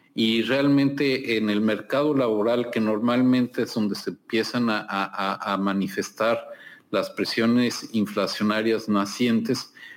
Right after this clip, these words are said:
pues la verdad es que no se ha visto, eh, presiones, eh, eh, de salarios desbordadas. Entonces, yo pienso que,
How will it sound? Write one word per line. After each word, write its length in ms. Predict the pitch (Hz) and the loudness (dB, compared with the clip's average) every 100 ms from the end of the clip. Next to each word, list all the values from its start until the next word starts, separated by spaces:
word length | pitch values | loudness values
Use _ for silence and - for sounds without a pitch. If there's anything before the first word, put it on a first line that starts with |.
| - | -12
pues 160 | - 101 | -2 2
la 100 | 104 | 4
verdad 280 | 107 113 131 | 4 2 2
es 100 | 127 | 0
que 160 | - | 0
no 200 | 110 123 | 2 2
se 180 | 123 127 | 0 0
ha 40 | 113 | 0
visto, 720 | 104 107 - - 110 - - | 2 0 -2 -2 -2 -2 -6
eh, 460 | 113 98 92 92 92 | -2 2 2 2 -2
presiones, 760 | 98 92 - 104 110 101 - - - - - - | -2 -2 -2 -2 0 -2 -4 -12 -20 -20 -12 -2
eh, 640 | 92 92 - 95 92 90 | 0 0 0 0 2 2
eh, 20 | 90 | 0
de 140 | 87 | -2
salarios 800 | - 95 98 101 104 101 - 107 | -2 -2 0 0 0 -2 -4 -4
desbordadas. 960 | 98 85 - 90 87 90 95 87 82 - - - - - | -2 -2 -2 -2 0 0 0 -2 -4 -12 -16 -16 -12 -6
Entonces, 720 | 104 151 147 156 156 - - | -4 0 0 0 -2 -4 -6
yo 240 | 120 127 | -2 -2
pienso 500 | 127 139 131 151 151 - | 0 0 0 -2 -4 -4
que, 500 | 131 131 139 139 | -2 0 -2 -4